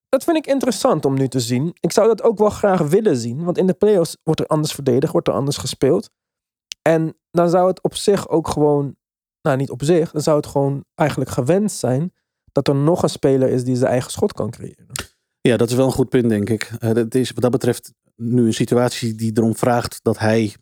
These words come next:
Speaker 2: hè, je zou zeggen die Andre Ayton of hij, dat zal een beetje de, de, de
Speaker 1: Ja.
Speaker 2: verhouding zijn, eh, wat aanvallend wat meer moeten gaan, eh, gaan produceren om, eh,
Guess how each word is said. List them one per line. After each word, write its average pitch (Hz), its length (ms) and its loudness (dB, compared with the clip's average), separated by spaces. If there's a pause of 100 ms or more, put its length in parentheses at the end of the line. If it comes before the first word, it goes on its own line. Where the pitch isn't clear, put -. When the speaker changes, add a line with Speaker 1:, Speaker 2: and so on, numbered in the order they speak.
(100)
Speaker 2:
hè, 110 100 -8
je 117 140 -2
zou 101 180 -4
zeggen 107 200 -4
die 101 120 -2
Andre 101 240 0
Ayton 104 220 -4
of - 160 -10
hij, 113 400 0
dat 110 160 -18
zal 104 120 -6
een 101 100 -4
beetje 98 260 -4
de, 98 320 -10
de, 98 440 -12
de 101 360 -4
Speaker 1:
Ja. 135 260 2
Speaker 2:
verhouding 113 380 0
zijn, 123 220 0 (580)
eh, 107 100 -2
wat 120 140 2
aanvallend 123 420 2
wat 120 120 0
meer 127 180 4
moeten 127 220 0
gaan, 117 300 2
eh, 113 300 0
gaan 107 180 -4
produceren 113 580 2
om, 113 280 -2
eh, 110 200 -4